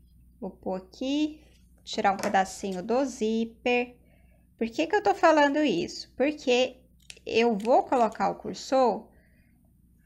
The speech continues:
com a peça pelo avesso, tá? Pra gente não precisar desvirar depois que colocar o cursor.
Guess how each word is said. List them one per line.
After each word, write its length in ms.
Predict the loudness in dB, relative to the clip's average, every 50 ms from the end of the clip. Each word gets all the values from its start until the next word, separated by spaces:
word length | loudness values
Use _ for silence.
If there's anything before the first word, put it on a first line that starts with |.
| _ _ _ _ _ -20 -20 -20 _ _
com 220 | -4 0 2 4 4
a 100 | 4 2
peça 800 | 0 2 4 6 6 4 4 0 -2 2 2 2 2 2 -2 -8 _ _ _ _ _ _ _ _ _ _ _ _ 4
pelo 260 | 4 4 6 6 4
avesso, 720 | 2 2 2 2 4 6 6 6 4 0 -6 -14 -16 -18 -20 -20 -20 _ _ _ -20 -16 -12 -12 -10 -10 -12 -14 -16 -20 -20 -20 -20 _ -12 -2 4
tá? 260 | 6 6 6 6 4
Pra 200 | 2 2 2 2
gente 260 | 0 -2 -6 -6 -6
não 80 | -8 -6
precisar 840 | -4 -4 -4 -4 -4 -4 -2 2 4 6 8 8 10 10 8 8 6
desvirar 800 | 2 -2 -10 -10 -6 -2 -2 2 4 4 4 4 4 2 0 -4 -14 -20 -20 -20 -20 -20 -20 -20 _ _ 0
depois 460 | 2 2 2 4 4 4 4 4 2
que 100 | -4 -4
colocar 520 | 2 4 6 6 6 4 2 2 4 4
o 80 | 4 4
cursor. 460 | 2 0 -2 -2 -2 -6 -8 -8 -8